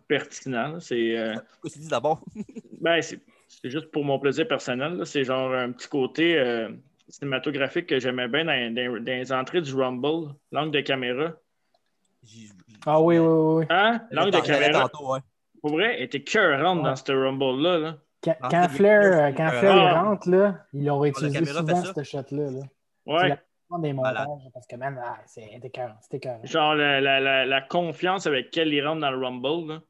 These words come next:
Speaker 3: Ah, ouais,
Speaker 1: Flair,
Speaker 3: c'est
Speaker 1: là,
Speaker 3: malade,
Speaker 1: tu
Speaker 3: là.
Speaker 1: ressens, genre, l'émotion, vraiment, là.
Speaker 2: Mais
Speaker 3: Ouais.
Speaker 2: tu sais, la, l'affaire, là, qui fait du bruit, là, que tu, tu shakes de même, là.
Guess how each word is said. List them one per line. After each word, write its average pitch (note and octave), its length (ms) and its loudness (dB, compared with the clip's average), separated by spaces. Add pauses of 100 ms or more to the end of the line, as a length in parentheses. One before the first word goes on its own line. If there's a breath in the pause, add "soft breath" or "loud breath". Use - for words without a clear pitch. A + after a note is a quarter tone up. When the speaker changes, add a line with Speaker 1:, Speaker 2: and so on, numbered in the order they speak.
(160)
Speaker 3:
Ah, D3 520 2
ouais, C#3+ 100 -4
Speaker 1:
Flair, - 20 -14
Speaker 3:
c'est E3+ 300 2
Speaker 1:
là, E3+ 140 4
Speaker 3:
malade, B2 160 -8
Speaker 1:
tu A#2 60 -6
Speaker 3:
là. D#3+ 40 -6
Speaker 1:
ressens, F3 460 -2
genre, E3 160 2
l'émotion, D3+ 600 -4
vraiment, C#3 380 -6
là. F#3+ 200 -14 (220)
Speaker 2:
Mais C3 120 -10
Speaker 3:
Ouais. C3 60 -6
Speaker 2:
tu D4 140 -12
sais, E3+ 140 -6
la, C#3 160 -4
l'affaire, C3 380 -2
là, D#3+ 100 -6
qui - 100 -18
fait C#3+ 120 -6
du A#2 160 -16
bruit, C3 240 -8
là, C#3+ 180 -4
que G#2 300 -8
tu, - 200 -20
tu - 160 -20
shakes D#3 200 -8
de B2+ 80 -2
même, D3+ 340 -8
là. D#3 120 -12